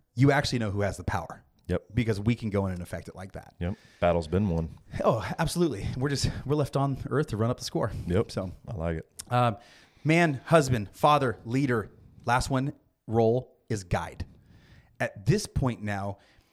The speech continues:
Speaker 1: you have effectively grown in and established the culture of all these different roles, and you're affecting all of these different domains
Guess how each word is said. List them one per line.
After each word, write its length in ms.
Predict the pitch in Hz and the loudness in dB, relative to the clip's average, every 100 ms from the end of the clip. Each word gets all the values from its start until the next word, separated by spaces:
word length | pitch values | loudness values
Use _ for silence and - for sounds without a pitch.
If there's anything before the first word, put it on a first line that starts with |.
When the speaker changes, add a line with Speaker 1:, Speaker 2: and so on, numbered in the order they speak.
| _ - | _ -14
Speaker 1:
you 560 | 107 117 156 185 226 | -6 0 2 4 2
have 520 | 226 151 127 104 104 - | 0 0 2 2 0 -2
effectively 720 | 110 - 135 143 - 120 113 | -10 -4 -4 -2 -2 -2 -2
grown 560 | 104 104 117 127 151 160 | -2 0 2 4 4 2
in 360 | 101 95 95 - | -2 -4 -6 -4
and 100 | 104 | -6
established 800 | 98 - - 113 139 147 147 - | -6 -8 -2 0 2 0 -2 -4
the 80 | |
culture 360 | 151 101 95 107 | -4 -4 -2 -2
of 80 | 95 - | -2 -4
all 160 | 107 110 | -2 0
these 160 | 117 | -2
different 280 | 104 - - | -4 -6 -6
roles, 240 | 95 90 87 | -2 -2 -2
and 100 | 95 | -2
you're 120 | 117 | -2
affecting 880 | - - _ 143 - - 98 90 101 - - _ _ - | -4 -16 _ -4 -4 -8 -6 -6 -8 -12 -20 _ _ 2
all 200 | 131 151 | 4 4
of 80 | 135 | 0
these 140 | 127 | -2
different 280 | 110 113 107 | -2 -6 -4
domains 600 | 101 95 87 90 92 - | -4 -4 -4 -8 -10 -16